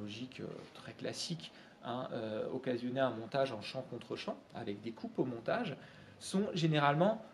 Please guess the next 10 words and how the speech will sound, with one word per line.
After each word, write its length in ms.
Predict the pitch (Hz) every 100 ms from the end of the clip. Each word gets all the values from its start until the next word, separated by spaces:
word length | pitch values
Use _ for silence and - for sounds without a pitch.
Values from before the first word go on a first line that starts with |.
| -
filmées 440 | - 165 175 214
en 120 | 170
plan 200 | 139 151
séquence 560 | 147 151 - 185 202 -
ou 140 | 190 170
en 80 |
travelling. 400 | 165 - 151 139 120 113 - - - - -
C'est-à-dire 440 | - 147 180 262
que, 280 | 233 185 185 -
euh, 360 | 143 139 135